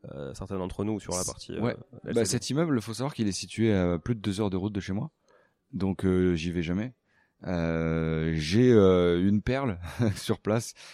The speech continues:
Speaker 2: qui s'occupe de, de mon immeuble que j'ai trouvé, euh, sur le Bon Coin, hein. Euh, j'avais aucun contact dans cette ville.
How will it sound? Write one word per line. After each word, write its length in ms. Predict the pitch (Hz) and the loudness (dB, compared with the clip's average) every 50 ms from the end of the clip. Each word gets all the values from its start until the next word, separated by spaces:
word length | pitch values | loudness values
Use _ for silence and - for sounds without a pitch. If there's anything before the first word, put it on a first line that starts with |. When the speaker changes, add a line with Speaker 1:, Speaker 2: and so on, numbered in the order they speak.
| - _ | -20 _
Speaker 2:
qui 120 | - - | -14 -8
s'occupe 360 | - - 101 90 - 113 110 | -6 -4 -4 -4 -2 -4 -2
de, 720 | 101 98 92 90 87 87 85 85 85 82 82 82 80 80 82 85 | 2 2 4 4 4 4 2 2 0 0 0 0 0 0 0 0
de 60 | 95 | 0
mon 160 | 92 101 98 | 2 2 2
immeuble 240 | 92 87 92 127 151 | 4 4 4 2 2
que 100 | - 104 | 0 -4
j'ai 120 | 85 87 | -4 -4
trouvé, 380 | - - - 95 90 98 98 95 | -6 -8 -10 -6 -4 0 0 2
euh, 340 | 95 85 80 80 80 78 78 | 2 2 2 0 0 -2 -4
sur 320 | - - - - 120 117 | -6 -10 -10 -6 -4 -2
le 80 | 113 107 | -2 -2
Bon 160 | 98 90 82 | -4 -6 -8
Coin, 240 | - 87 101 131 - _ _ - | -6 -6 -8 -8 -8 _ _ -18
hein. 120 | 82 90 95 _ _ _ _ _ _ _ _ - | -16 -16 -18 _ _ _ _ _ _ _ _ -16
Euh, 60 | - - | -16 -14
j'avais 240 | - - 78 - 73 | -12 -12 -10 -10 -8
aucun 260 | - 117 - - 104 87 | -6 -6 -6 -6 -8 -8
contact 360 | 87 92 85 - 92 87 - | -8 -10 -8 -8 -8 -8 -8
dans 80 | 85 | -8
cette 160 | 80 - 76 73 | -10 -10 -8 -6
ville. 180 | 92 101 113 | -4 -4 -6